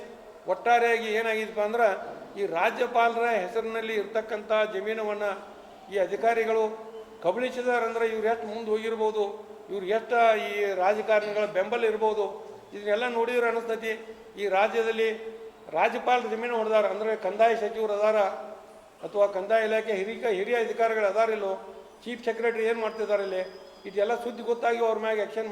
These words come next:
ಮಾಡಲಿಲ್ಲ ಅಂದ್ರೆ ಇವ್ರು ಇರ್ಬೇಕು ಯಾಕಂತೇಳಿ ಸಾರ್ವಜನಿಕ ಪ್ರಶ್ನೆ. ಆದ್ದರಿಂದ ಇನ್ನು ಮುಂದೆ ನಾನು ಇವ್ರು ಏನಾದರೂ ಅವ್ರ ಮ್ಯಾಗ ಕ್ರಿಮಿನಲ್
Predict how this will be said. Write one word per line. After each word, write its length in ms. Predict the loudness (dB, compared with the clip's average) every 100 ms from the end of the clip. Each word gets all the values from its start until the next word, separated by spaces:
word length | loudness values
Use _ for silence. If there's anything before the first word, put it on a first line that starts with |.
| -4
ಮಾಡಲಿಲ್ಲ 300 | -2 -4 -4
ಅಂದ್ರೆ 140 | -6 -10 -12 -20 -20 -12
ಇವ್ರು 120 | -8 -4
ಇರ್ಬೇಕು 280 | -2 0 2
ಯಾಕಂತೇಳಿ 400 | 2 0 -2 -4 0
ಸಾರ್ವಜನಿಕ 480 | 0 0 -2 -6 -8 -8
ಪ್ರಶ್ನೆ. 260 | -10 -12 -14 -16 -20 -20 -2 -2
ಆದ್ದರಿಂದ 340 | 0 -2 -2 -2
ಇನ್ನು 120 | -2
ಮುಂದೆ 180 | -6 -4 -2
ನಾನು 180 | 0 0 -4 -8 -16 -14 -6
ಇವ್ರು 120 | -2 0
ಏನಾದರೂ 280 | 2 2 2
ಅವ್ರ 100 | 2
ಮ್ಯಾಗ 120 | -2 -4
ಕ್ರಿಮಿನಲ್ 300 | -6 -4 -4